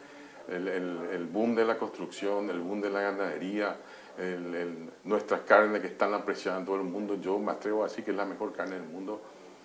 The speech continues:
Entonces, eh, queremos también incursionar en temas, en estancias, mostrar los procesos de producción de las estancias, la, los procesos de cría, de inseminación, de, de, hay, hay una tecnología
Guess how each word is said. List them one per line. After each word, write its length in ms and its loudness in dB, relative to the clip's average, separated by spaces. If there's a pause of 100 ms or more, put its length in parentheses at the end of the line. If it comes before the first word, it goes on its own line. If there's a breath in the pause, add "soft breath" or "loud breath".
(340 loud breath)
Entonces, 640 2
eh, 600 0
queremos 460 6
también 320 6
incursionar 560 0
en 100 -2
temas, 300 -2 (260 loud breath)
en 100 -4
estancias, 560 2
mostrar 300 0
los 140 -2
procesos 420 -4
de 0 -
producción 400 0
de 80 -2
las 180 0
estancias, 580 -2 (520 loud breath)
la, 180 2
los 160 2
procesos 440 -2
de 160 0
cría, 600 2 (380 loud breath)
de 80 -2
inseminación, 800 0
de, 220 0
de, 220 -4 (440 loud breath)
hay, 240 4
hay 80 8
una 160 8
tecnología 800 6